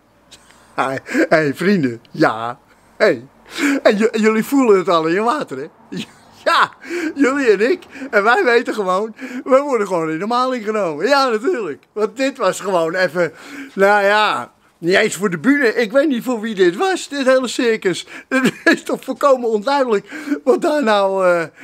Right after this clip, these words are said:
allemaal zich heeft afgespeeld. Ja, natuurlijk. Die V V D-leden, die hebben de fractie, eh, tot de verantwoording geroepen. Die hebben gezegd, "Ho, ho, we gaan eens ophouden met al die, eh,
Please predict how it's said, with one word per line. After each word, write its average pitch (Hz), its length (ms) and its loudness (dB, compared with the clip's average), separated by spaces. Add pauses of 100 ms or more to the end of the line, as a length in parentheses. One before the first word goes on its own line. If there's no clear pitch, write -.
(260)
allemaal 220 540 2
zich 175 140 -8
heeft 180 220 -4
afgespeeld. 208 840 -4 (420)
Ja, 190 400 2 (140)
natuurlijk. 220 580 2 (200)
Die 214 160 -4
V 220 220 2
V 185 120 -6
D-leden, 214 720 0 (220)
die 285 320 4
hebben 156 320 -2
de 180 140 -2
fractie, 294 560 -2
eh, 240 80 0
tot 247 240 -4
de 247 80 -10
verantwoording 240 600 -2
geroepen. 196 380 2
Die 262 80 -2
hebben 247 180 -2
gezegd, 185 240 0
"Ho, 240 300 6
ho, 208 300 0 (300)
we 226 80 -2
gaan 240 220 -2
eens 226 120 -4
ophouden 254 520 2
met 240 160 0
al 247 160 2
die, 240 180 -4
eh, 233 160 -4